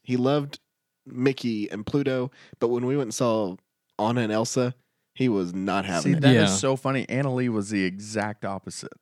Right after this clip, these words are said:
Speaker 2: Like, when we would go up to Cinderella or Anna and Elsa, in love,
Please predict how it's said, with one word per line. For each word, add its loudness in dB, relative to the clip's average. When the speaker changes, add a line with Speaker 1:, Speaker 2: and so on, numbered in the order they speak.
Speaker 2:
Like, 0
when 2
we 8
would 2
go 8
up 2
to 2
Cinderella -2
or -2
Anna -2
and -2
Elsa, -4
in 2
love, -2